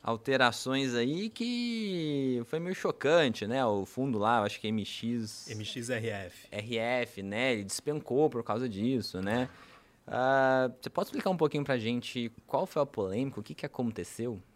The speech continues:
Speaker 2: Tá, vamos lá. Então, tudo começou, né, quando a área técnica da C V M, eh, entendeu que o M X R F tava fazendo uma distribuição de rendimentos superior ao lucro, né, acumulado que ele vinha tendo ali desde dois mil e quatorze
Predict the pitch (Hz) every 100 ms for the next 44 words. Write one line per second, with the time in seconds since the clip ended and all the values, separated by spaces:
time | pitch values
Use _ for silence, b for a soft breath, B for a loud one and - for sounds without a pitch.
0 | - 98 90 98 98 107 104 90 B B
1 | B B - 170 190 196 208 180 156 -
2 | 143 175 147 131 139 139 143 139 139 135
3 | 127 120 139 147 - 123 143 139 123 107
4 | 107 107 - 117 107 104 110 127 123 95
5 | - - 104 98 98 95 95 95 104 110
6 | 113 101 107 113 113 117 113 113 110 113
7 | 110 98 98 101 107 - 117 113 107 b
8 | b _ 107 101 110 113 110 110 - -
9 | 113 110 101 - 113 123 107 b b b
10 | 113 117 107 117 110 110 127 - - b
11 | - - 190 190 165 135 131 156 147 131
12 | 127 160 170 135 113 107 113 113 120 113
13 | 110 117 107 127 127 123 131 120 120 120
14 | 139 120 135 120 127 180 160 165 160 143
15 | 143 185 - 143 120 101